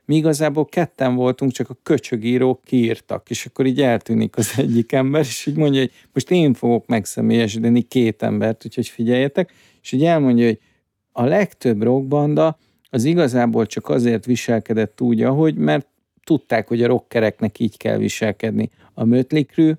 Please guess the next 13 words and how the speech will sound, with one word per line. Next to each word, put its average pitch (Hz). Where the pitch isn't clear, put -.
az -
frankón 110
ilyen 101
hülye 104
volt. -
<laughs> -
Tehát 135
így 190
kezdi, 139
és -
így 156
bemutatja, 143
hogy 151